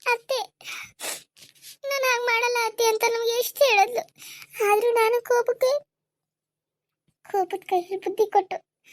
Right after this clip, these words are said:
ತಪ್ಪು ಮಾಡ್ಬಿಟ್ಟೆ, ತಪ್ಪು ಮಾಡ್ಬಿಟ್ಟೆ. ನನ್ ಮಗಳ, ನಂದು ತಪ್ಪಾತು ಮಗಳ. ಮೀನಾ, ನಂದು ತಪ್ಪಾತು ಮಗಳ.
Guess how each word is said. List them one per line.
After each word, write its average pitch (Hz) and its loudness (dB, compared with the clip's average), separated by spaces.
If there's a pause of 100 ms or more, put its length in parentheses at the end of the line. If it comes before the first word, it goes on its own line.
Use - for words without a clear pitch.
(340)
ತಪ್ಪು 381 -8
ಮಾಡ್ಬಿಟ್ಟೆ, 370 -4 (360)
ತಪ್ಪು 508 -12
ಮಾಡ್ಬಿಟ್ಟೆ. 392 -4 (380)
ನನ್ 403 -6
ಮಗಳ, 370 0
ನಂದು 392 -6
ತಪ್ಪಾತು 415 -4
ಮಗಳ. 359 0 (520)
ಮೀನಾ, 415 -6 (640)
ನಂದು 427 -4
ತಪ್ಪಾತು 494 0
ಮಗಳ. 381 0